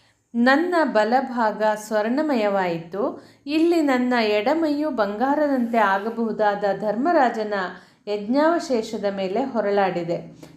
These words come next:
ಏನೂ ಆಗಲಿಲ್ಲ. ನನ್ನ ಆಸೆ ಫಲಿಸಲಿಲ್ಲ. ಆದುದರಿಂದ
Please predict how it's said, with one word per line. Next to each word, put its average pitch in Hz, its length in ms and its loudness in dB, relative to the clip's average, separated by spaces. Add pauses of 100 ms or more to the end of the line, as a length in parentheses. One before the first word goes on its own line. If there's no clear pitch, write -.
ಏನೂ 254 360 0
ಆಗಲಿಲ್ಲ. 196 560 0 (380)
ನನ್ನ 302 300 0
ಆಸೆ 269 380 0
ಫಲಿಸಲಿಲ್ಲ. 220 680 -4 (500)
ಆದುದರಿಂದ 202 680 0